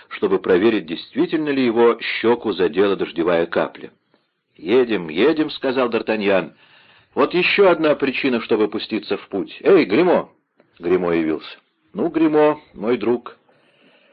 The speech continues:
"Не заметили ли вы чего-нибудь?" — спросил Д'Артаньян. "Ничего", — отвечал Гримо. "Глупцы", — сказал Портос. "Они даже не преследуют нас.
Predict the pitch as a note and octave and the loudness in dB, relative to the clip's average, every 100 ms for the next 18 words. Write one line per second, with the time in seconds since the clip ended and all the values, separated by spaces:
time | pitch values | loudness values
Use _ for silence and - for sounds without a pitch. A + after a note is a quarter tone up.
0 | _ _ _ _ _ _ _ _ A2+ D#3 | _ _ _ _ _ _ _ _ 0 4
1 | F#3 E3+ E3 F3 F3 F3 F3 F3+ F#3 F3 | 4 6 4 4 4 6 4 2 2 0
2 | F3 E3+ F3+ - - _ _ _ - - | 0 -2 -4 -6 -20 _ _ _ -16 -4
3 | B2+ - C3+ B2 - A#2+ A#2 A#2+ - _ | -4 0 0 0 0 2 2 2 -4 _
4 | _ _ _ _ D#2 E2+ G#2 - C#3 A2 | _ _ _ _ -12 -6 -6 -4 -2 0
5 | G2 G#2+ A2 G#2+ F#2+ F#2+ F2+ E2+ - _ | 0 -2 -4 -4 0 -2 -2 -6 -12 _
6 | _ - F2 G#2+ A#2+ - - C3+ C3+ - | _ -12 -2 2 2 -2 -6 -4 -2 -4
7 | G2 F2+ D#2+ F2+ D#2+ E2 D#2 - - _ | -2 0 0 0 0 0 -2 -6 -20 _
8 | _ _ _ - F#2 C#3 G3 E3+ F3 E3 | _ _ _ -4 0 4 4 6 4 4
9 | E3 E3+ D#3+ D3+ - C#3+ C3+ B2 G#2 G2+ | 4 2 2 0 0 2 2 2 0 -2
10 | F2 C#2+ | -6 -6